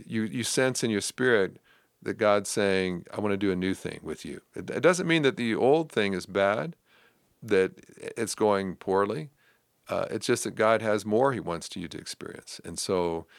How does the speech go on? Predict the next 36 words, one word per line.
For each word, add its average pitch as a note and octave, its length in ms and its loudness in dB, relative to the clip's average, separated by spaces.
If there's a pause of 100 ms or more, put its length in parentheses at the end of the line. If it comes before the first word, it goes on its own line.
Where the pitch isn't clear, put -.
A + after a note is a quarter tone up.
(340)
you A2 320 -2
have A2 120 2
to G#2+ 80 -6
decide, G#2 460 2
do F#2+ 100 0
I F#2 80 2
hold A2+ 300 4
on A#2 280 4
to A2 120 -6
what G2 200 4
I'm F2+ 360 0 (180)
good A2 220 6
at, B2 340 2 (580)
or F#2+ 300 4
do F#2+ 140 0
I F2+ 100 2
trust G#2 340 0
God G2 260 4
with F2 140 -6
something E2+ 400 -4
new? C#2+ 220 -8 (640)
And, E2+ 260 -8
uh, E2 160 -4
and A2+ 120 -2
that's D3 200 2
what D3+ 140 -2
springtime A2 640 -4
is. G2+ 240 -4
So F2+ 380 0 (440)
that's C3 220 4
why A#2+ 380 6
I've A2+ 160 2
known A2 200 2
business A2+ 400 0
people E2+ 440 -4
that D#2 280 -4